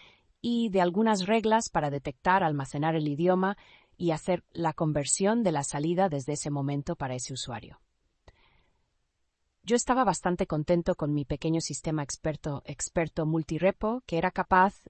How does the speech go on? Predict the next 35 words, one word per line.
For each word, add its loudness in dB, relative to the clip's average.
de 2
responder 2
a 4
un 0
puñado 2
de 6
preguntas, -2
hacer -4
bromas 2
y -6
tener -2
pequeñas -4
conversaciones -4
siempre -2
que -4
preguntaras 2
la -4
pregunta -4
adecuada. -6
Pero 2
tratar 4
de 2
programar 2
un 0
chatbot 0
o -6
un 0
asistente -4
genérico -2
que -4
responda 0
airosamente -2
a -8
texto -10
libre, -4